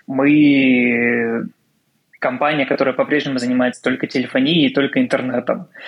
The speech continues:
И это объективная реальность, потому что не во всех регионах мы раз-, разворачиваем наши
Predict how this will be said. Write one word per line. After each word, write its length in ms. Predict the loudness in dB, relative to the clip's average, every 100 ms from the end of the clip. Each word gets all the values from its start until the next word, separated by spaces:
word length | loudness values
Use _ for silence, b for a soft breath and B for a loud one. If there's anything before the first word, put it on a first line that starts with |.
| B B -6
И 120 | -2
это 220 | 0 2
объективная 420 | 0 0 0 0 2
реальность, 400 | 2 0 -2 -4
потому 340 | -2 0 0
что 220 | 0 0
не 140 | 0 0
во 100 | -2
всех 320 | -2 -4 -4
регионах 560 | -2 0 0 0 -2
мы 340 | 0 2 4 2
раз-, 280 | 0 -4 -16 B B B
разворачиваем 680 | -2 0 0 0 -2 0 0
наши 960 | 2 0 0 0 2 2 2 0 -2